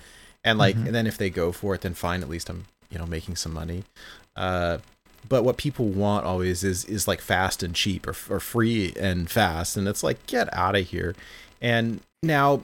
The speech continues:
Speaker 1: I will say that depending on how much experience you have, like, okay, I've been using Photoshop for fifteen years. Like, I can Photoshop very quickly. Uh, I won't say it's, it's still, it's stressful, you know, and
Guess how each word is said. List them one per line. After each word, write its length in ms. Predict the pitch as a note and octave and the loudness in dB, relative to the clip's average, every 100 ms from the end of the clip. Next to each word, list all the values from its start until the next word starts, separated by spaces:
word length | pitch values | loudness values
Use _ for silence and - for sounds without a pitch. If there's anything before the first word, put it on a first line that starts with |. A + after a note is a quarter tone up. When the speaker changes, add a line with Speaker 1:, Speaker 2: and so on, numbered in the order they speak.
| C#3+ | 2
Speaker 1:
I 60 | D3+ | 4
will 180 | F3 G#3 | 6 6
say 260 | - C3+ | 6 4
that 240 | A#2+ G#2+ - - - _ _ | 4 2 0 -6 -20 _ _
depending 360 | - - D3+ D3+ | 6 8 8 6
on 100 | D#3+ | 2
how 120 | C#3 | 2
much 180 | B2+ - | 2 0
experience 600 | - - G#2 A#2 D3+ - | -4 -2 -2 0 -2 -4
you 80 | F3 | -2
have, 400 | E3 F#3 G3+ - - - - - _ _ | -2 0 -2 -6 -14 -20 -20 -20 _ _
like, 380 | B2 A#2 A2+ - | 4 4 2 -2
okay, 220 | - - A2 | -4 2 4
I've 120 | B2 | 4
been 140 | C#3+ | 2
using 180 | G#2+ G#2 | 2 0
Photoshop 520 | - D3+ G#2 - C#2+ | 0 2 4 2 0
for 260 | - F#2+ E2+ | -2 -4 -4
fifteen 540 | - F#2+ - - G#2+ C3 | -2 -2 -2 -2 0 0
years. 440 | E3 E2+ - - | 2 0 -2 -2
Like, 400 | G2 F#2 F2+ - - _ _ - | 0 0 -2 -8 -20 _ _ -4
I 120 | - | -2
can 120 | - | -2
Photoshop 520 | G#2+ G2 G2 - F#2 | 0 0 2 2 0
very 260 | F2+ G2+ F#2+ | 0 0 0
quickly. 500 | F2+ D#2 - - - - - - - - _ - | 0 -8 -10 -12 -14 -18 -20 -20 -20 -20 _ -6
Uh, 680 | G#2 G2 F#2+ F#2 F2 E2+ F2 _ _ | -2 0 2 0 0 -2 -6 _ _
I 60 | A#2 | 0
won't 200 | A2+ - | 0 -2
say 140 | G#2 | -2
it's, 220 | D2+ G2+ - | -2 -2 -4
it's 120 | - | -6
still, 140 | - - - | -6 -8 -8
it's 100 | - | 0
stressful, 580 | C3 E3+ - E2+ F2+ - _ _ - - _ - | 4 4 2 -2 -4 -6 _ _ -20 -20 _ -6
you 60 | |
know, 280 | F#2+ F#2 A2 B2 _ | -2 0 -2 -6 _
and 560 | B2+ A2 G#2 F#2+ F2 - | 0 2 4 2 -2 -6